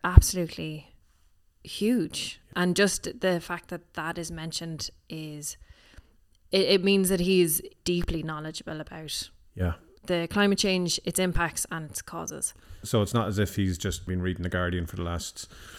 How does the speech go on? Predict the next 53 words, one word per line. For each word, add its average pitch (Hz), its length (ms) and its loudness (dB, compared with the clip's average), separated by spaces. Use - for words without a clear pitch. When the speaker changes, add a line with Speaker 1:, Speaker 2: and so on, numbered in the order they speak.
Speaker 2:
sort - 200 -6
of - 60 -2
<laughs> - 20 0
few - 280 6
months - 520 8
and 202 120 10
kind 117 200 4
of 104 80 2
cobbled 107 300 4
together 95 360 4
a 92 60 2
few 90 340 4
popular 98 320 2
arguments. 90 520 2
Uh, 87 300 2
it, 95 100 -6
it 92 80 -2
looks 87 200 0
like 87 140 -2
it's - 140 -12
been 90 140 2
really 85 320 2
well 90 240 -2
researched 82 580 -2
and 78 280 -2
up - 140 -8
to 90 80 -6
date. 82 440 -2
Speaker 1:
Yeah, 170 300 2
it's 185 200 2
very 175 260 8
well 165 180 8
researched. 165 460 2
One 196 180 4
of 185 60 4
the 180 80 2
first 180 280 0
thoughts 185 280 -2
that 165 100 -2
I 170 80 2
had 165 380 0
when 175 180 2
reading 180 280 4
it 165 120 -4
was 165 120 -2
just 165 160 -2
like, 165 160 -4
"I'd 165 100 -2
love 165 180 -2
to 175 80 -8
have 160 180 -6
this 165 160 -6
document." 165 580 -6